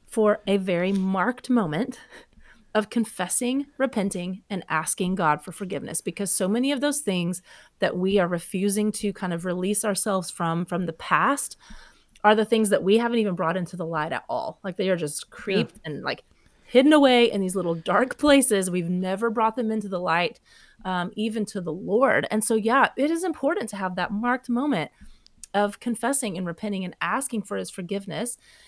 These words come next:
Speaker 1: and then actually, um, believing that we have received it. I would love to know your thoughts, 'cause I know you always, you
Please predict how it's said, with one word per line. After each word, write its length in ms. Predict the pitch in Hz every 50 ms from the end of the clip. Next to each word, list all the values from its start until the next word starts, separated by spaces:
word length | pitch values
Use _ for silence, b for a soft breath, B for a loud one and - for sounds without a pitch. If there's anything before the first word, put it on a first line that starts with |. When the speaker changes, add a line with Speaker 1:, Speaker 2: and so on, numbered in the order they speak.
| b
Speaker 1:
and 100 | b 214
then 140 | 214 214 202 - - -
actually, 840 | 185 190 208 208 - - - 240 226 220 214 208 202 196 202 202 _ _ _ _ _ _ _ -
um, 340 | 208 196 185 190 190 202 - 202
believing 680 | 170 202 202 202 190 196 202 208 208 196 196 185 190 180
that 160 | 175 165 -
we 140 | 185 185 170
have 260 | 147 175 156 160 185
received 500 | - 160 - - - 208 170 196 208 214
it. 240 | 262 277 294 294 - _ _ _ _ _ _ _ _ - - - - -
I 200 | - 240 269 302
would 140 | 311 294 240
love 160 | 247 233 220
to 60 | -
know 100 | 233 220
your 160 | 208 202 196 185
thoughts, 280 | - - 170 - -
'cause 160 | - 208 190
I 60 | 196 185
know 220 | 190 190 190 190
you 220 | 202 202 208 226
always, 380 | - - 185 180 185 185 180 - _ _ -
you 160 | - 196 -